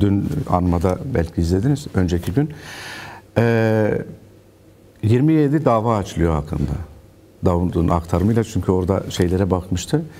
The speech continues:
Yirmi yedi dava açılıyor. Bir, yani kısa bir süre içerisinde, iki üç aylık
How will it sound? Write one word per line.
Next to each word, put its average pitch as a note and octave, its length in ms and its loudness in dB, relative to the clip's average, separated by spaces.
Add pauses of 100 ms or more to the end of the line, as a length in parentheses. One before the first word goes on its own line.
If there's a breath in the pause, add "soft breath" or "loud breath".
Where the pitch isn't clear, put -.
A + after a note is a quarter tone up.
(180 loud breath)
Yirmi C#3 300 2
yedi C3 240 2
dava A2+ 320 2
açılıyor. D#2+ 460 0
Bir, C3 160 2 (460 loud breath)
yani B2 160 2
kısa - 280 0
bir D3+ 60 -4
süre F2 260 2
içerisinde, E2 460 0
iki F2+ 180 0
üç B2 160 -2
aylık F#2 240 0